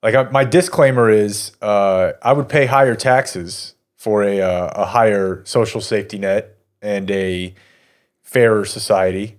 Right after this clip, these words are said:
Now, I would also prefer people who, uh, make all their money in the stock market and overseas, blah, blah, blah, et cetera, to pay a more fair, uh, share as well. But, um,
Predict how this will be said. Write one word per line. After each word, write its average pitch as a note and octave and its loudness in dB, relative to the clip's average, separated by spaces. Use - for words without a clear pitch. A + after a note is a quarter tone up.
Now, G#2+ 2
I G2+ 4
would G#2 2
also G#2+ 2
prefer G#2 -2
people G2+ -4
who, F#2+ -6
uh, F2+ -2
make G2 -4
all G2 2
their G2 -2
money G2 -4
in F2 -12
the F2 -14
stock G#2+ 0
market G2+ 0
and F#2 -4
overseas, G2+ -4
blah, G2 -2
blah, F#2+ -2
blah, G#2+ 4
et G2 0
cetera, G#2 0
to G2 -8
pay G2+ -2
a G2 -2
more G2 -2
fair, G2 -2
uh, G2+ 4
share B2 4
as A#2 -4
well. C#3+ 8
But, C3 4
um, G#2 2